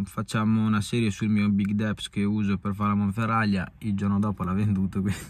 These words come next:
quindi anche lì, eh, faremo qualcos'altro.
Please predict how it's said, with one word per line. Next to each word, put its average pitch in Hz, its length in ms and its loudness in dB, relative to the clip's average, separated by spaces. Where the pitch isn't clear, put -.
quindi 120 280 4
anche 113 260 0
lì, 113 300 4
eh, 85 640 -6
faremo 104 440 -2
qualcos'altro. 127 760 0